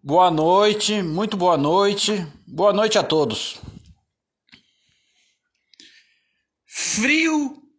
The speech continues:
que congela nossas almas e nos transforma em meros coadjuvantes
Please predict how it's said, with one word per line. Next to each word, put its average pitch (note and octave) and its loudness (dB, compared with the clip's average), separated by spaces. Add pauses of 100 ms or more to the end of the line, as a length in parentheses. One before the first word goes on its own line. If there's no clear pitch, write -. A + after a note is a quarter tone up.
(240)
que A3+ -4
congela F#3+ 0
nossas D#3+ -4
almas B2 -4 (800)
e F#3+ -6
nos A3 -2
transforma F3 -2 (380)
em F#3 -6
meros G#3 0
coadjuvantes E3 -4